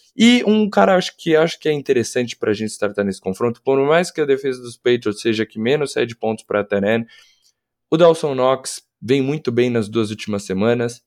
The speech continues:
né? Anotou dois touchdowns semana passada. A gente viu o Josh Allen procurando o Dawson Knox ali próximo da red zone. Então, eu acho que ele é uma opção ali de low tight end one, high tight end dois por semana. Mas, cara,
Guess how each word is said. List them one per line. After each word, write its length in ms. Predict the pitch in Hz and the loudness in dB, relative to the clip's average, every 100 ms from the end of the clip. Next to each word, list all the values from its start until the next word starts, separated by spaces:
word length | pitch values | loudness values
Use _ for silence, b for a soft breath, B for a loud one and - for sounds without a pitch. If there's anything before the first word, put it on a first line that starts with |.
| _ | _
né? 280 | 101 113 113 B B B | -2 0 0 B B B
Anotou 380 | 120 131 123 131 | 0 0 0 0
dois 280 | 120 127 127 | 2 0 0
touchdowns 440 | 120 - 113 110 | -6 -4 -4 -4
semana 260 | - 104 98 | -4 -4 -4
passada. 520 | 98 - 117 123 123 b b b - | -4 -2 0 2 0 b b b -6
A 60 | |
gente 260 | 101 123 123 | -4 -2 -6
viu 400 | 113 107 135 156 | -8 -4 0 2
o 420 | 147 131 123 107 | 2 0 0 0
Josh 340 | 110 120 117 117 | 0 0 0 -2
Allen 200 | 117 117 | -2 0
procurando 540 | 127 123 113 120 151 | 0 0 2 2 0
o 40 | |
Dawson 320 | 131 120 117 107 | 0 0 0 -2
Knox 280 | 107 - | -2 -2
ali 160 | 104 104 | -2 -2
próximo 360 | 104 101 - 98 | -2 -4 -2 -2
da 120 | 95 | 0
red 240 | 110 127 | 2 2
zone. 140 | 131 135 b b b | -2 -6 b b b
Então, 840 | 117 117 117 120 123 123 123 120 120 | -2 -2 2 4 4 2 -2 -6 -4
eu 160 | 135 156 | 4 6
acho 180 | 156 - | 6 2
que 60 | |
ele 100 | 156 | 0
é 40 | 147 | 2
uma 120 | 147 | 0
opção 380 | 143 - 139 131 | -2 0 0 2
ali 280 | 131 139 139 B _ | 4 2 -2 B _
de 140 | 107 | 0
low 260 | 123 151 185 | 4 4 4
tight 180 | 175 156 | 4 4
end 140 | 143 | 4
one, 300 | 143 160 156 | 2 2 0
high 200 | 123 131 | 0 0
tight 200 | 135 135 | 2 2
end 120 | 131 | 2
dois 200 | 123 120 | 2 2
por 200 | - 113 | 0 -4
semana. 520 | 110 120 113 113 123 123 B B B _ | -2 -2 0 0 0 -6 B B B _
Mas, 600 | 110 113 113 113 113 - | 2 4 4 4 0 -2
cara, 480 | - 120 101 95 | 2 4 4 -2